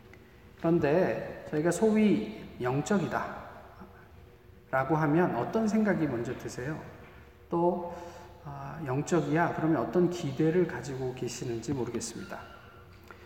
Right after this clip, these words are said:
이런 걸 한번 좀 생각을 해볼까요? 전교 꼴등이었는데, 어, 말씀 붙잡고 열심히 공부했더니,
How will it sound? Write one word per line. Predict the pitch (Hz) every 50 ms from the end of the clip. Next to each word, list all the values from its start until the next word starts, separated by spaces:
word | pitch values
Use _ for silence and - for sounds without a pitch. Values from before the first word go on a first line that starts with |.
| - - - -
이런 | 151 156 190 208 214
걸 | 226 214
한번 | 214 214 208 202
좀 | 185 180 175
생각을 | 170 208 208 202 190 175 165
해볼까요? | 180 185 185 180 156 139 - 127 113 120 156 - - - - - - - - - - - - -
전교 | - - 143 139 156 170 190 196 190
꼴등이었는데, | 190 208 233 226 233 240 226 214 190 165 151 127 117 117 151 170 135 104 - - - - - - - - - - - - - - - - - - - - - -
어, | 135 131 123
말씀 | 131 139 151 147 - 202 196 180
붙잡고 | 185 165 - 175 170 - 180 170
열심히 | 165 165 - - 196 180 165
공부했더니, | 160 147 147 147 147 139 - - 143 143 160 165 143 117 113 - -